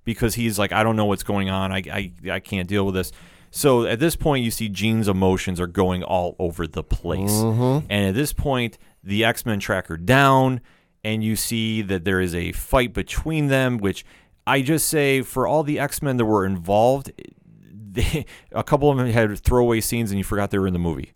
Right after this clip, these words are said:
Speaker 2: Yeah.
Speaker 1: Quicksilver is one, who is one of the bright spots
Speaker 2: Yeah.
Speaker 1: they've had over the past couple films.
Speaker 2: Yeah.
Speaker 1: He's eliminated quick. And then you see Mystique, who at the beginning of the film was saying that Charles's dream is getting very, very blurry with how much he's trying to be accepted
Speaker 2: Mm-hmm.
Speaker 1: by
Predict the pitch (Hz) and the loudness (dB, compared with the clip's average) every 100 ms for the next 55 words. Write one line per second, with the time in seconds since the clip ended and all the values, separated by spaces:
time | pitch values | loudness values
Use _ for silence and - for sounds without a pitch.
0 | - 120 120 107 131 127 - 120 110 98 | 2 6 6 4 2 0 0 2 4 4
1 | 95 85 82 95 87 78 95 92 98 101 | 2 0 0 0 0 0 -2 -2 -2 -2
2 | 92 85 87 101 113 123 - - 82 76 | -2 -6 -4 0 2 0 -2 2 2 0
3 | - - - 123 196 - 107 98 101 95 | -8 -12 -4 4 4 6 4 4 2 2
4 | 92 98 90 - 87 82 - 76 120 160 | 2 2 2 0 -4 -4 -2 0 4 4
5 | 143 - _ _ _ _ - 143 151 127 | 2 -4 _ _ _ _ 4 6 6 4
6 | 92 113 107 104 95 92 - 90 85 - | -2 0 2 2 2 0 0 0 0 -6
7 | - - 131 135 139 135 - 127 117 104 | -20 -10 -4 0 0 0 0 0 0 -4
8 | - - 107 - - 262 139 - - - | -10 -6 -4 -2 -2 0 0 -2 -14 -20
9 | _ - 151 147 139 151 185 165 131 - | _ -4 2 2 0 -2 0 0 0 0
10 | 143 120 - 135 127 110 101 - 120 117 | 2 0 0 -2 -2 -2 -4 2 4 4
11 | 101 92 90 113 117 113 101 90 82 - | 0 -6 -4 -2 0 0 0 -2 -4 -8
12 | 98 101 95 90 87 107 113 104 107 95 | -4 -2 -2 -4 -2 0 0 0 0 -2
13 | 95 110 107 98 95 90 101 104 - 92 | 0 4 4 4 0 -2 -2 -2 -4 -6
14 | - 101 92 90 82 - 117 - 82 78 | -4 -2 -2 -4 -6 -4 -4 -4 -4 -6
15 | 78 101 117 120 131 123 101 95 92 | -6 -4 -2 -2 -2 0 2 2 0